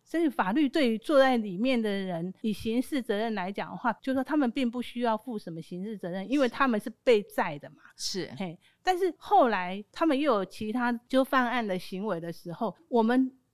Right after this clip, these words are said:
Speaker 1: 少年法庭的法官都是希望少年是以后都可以像车法官那样子
Speaker 2: 是。
Speaker 1: 改邪归正，对不对？
Speaker 2: 嗯。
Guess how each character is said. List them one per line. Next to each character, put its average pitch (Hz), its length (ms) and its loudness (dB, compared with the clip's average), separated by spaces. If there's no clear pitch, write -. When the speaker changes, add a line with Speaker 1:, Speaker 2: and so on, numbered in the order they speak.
Speaker 1:
少 320 220 4
年 208 200 -2
法 185 160 -6
庭 185 260 -8
的 220 140 0
法 190 220 -2
官 240 180 0
都 277 160 2
是 302 100 -2
希 277 280 -4
望 247 180 0
少 233 300 0
年 180 200 -6
是 - 220 -10
以 208 160 -6
后 277 140 4
都 262 160 2
可 254 160 -2
以 226 80 0
像 208 320 -2
车 262 240 -4
法 170 220 -4
官 208 240 -2
那 208 80 -4
样 196 240 -2
子 - 60 -4
Speaker 2:
是。 175 360 -4
Speaker 1:
改 190 220 0
邪 196 320 -4
归 226 240 4
正， 226 240 0
对 208 100 0
不 196 120 0
对？ 208 140 0
Speaker 2:
嗯。 139 100 -6